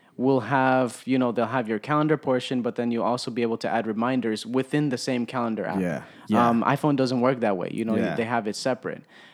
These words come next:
Speaker 1: And so, but if, so if that's a feature that you want, that you really need to have
Speaker 2: Yes.
Speaker 1: it both together,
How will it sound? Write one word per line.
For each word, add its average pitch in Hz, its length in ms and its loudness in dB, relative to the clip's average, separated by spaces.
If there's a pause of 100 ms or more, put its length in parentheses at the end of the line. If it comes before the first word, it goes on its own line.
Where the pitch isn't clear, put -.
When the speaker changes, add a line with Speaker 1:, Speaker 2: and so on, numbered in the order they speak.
(140)
Speaker 1:
And 123 220 0
so, 117 540 2 (160)
but 135 120 6
if, 123 140 0
so 143 160 4
if 127 80 4
that's 151 240 4
a 156 60 2
feature 143 320 0
that 120 100 2
you 113 160 -2
want, 120 440 0
that 117 100 2
you 113 140 -2
really 123 220 2
need 113 280 2
to 107 100 0
have 120 200 -2
Speaker 2:
Yes. 110 80 -2
Speaker 1:
it 95 40 -10
both 120 220 0
together, 131 500 -2